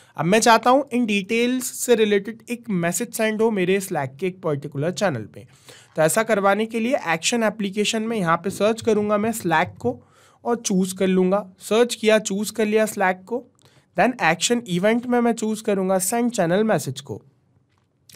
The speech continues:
क्लिक करूँगा कनेक्ट पे कनेक्शन के लिए, then ऐड न्यू कनेक्शन पे, then connect with Slack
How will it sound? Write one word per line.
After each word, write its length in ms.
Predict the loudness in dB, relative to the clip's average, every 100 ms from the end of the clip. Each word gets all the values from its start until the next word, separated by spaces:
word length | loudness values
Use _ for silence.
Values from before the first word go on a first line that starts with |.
| -20 -20 _
क्लिक 200 | 0 2
करूँगा 320 | 2 4 2
कनेक्ट 400 | 0 0 -2 -4
पे 140 | -6 -4
कनेक्शन 480 | 0 -2 -2 -4 -4
के 200 | -2 0
लिए, 200 | 0 0 -2
then 220 | -2 -2 -2
ऐड 200 | 0 2
न्यू 180 | 2
कनेक्शन 440 | 2 0 0 -2 -2
पे, 200 | -4 -10 -2
then 220 | 0 2
connect 340 | 2 0 0
with 140 | -6 -6
Slack 300 | 0 0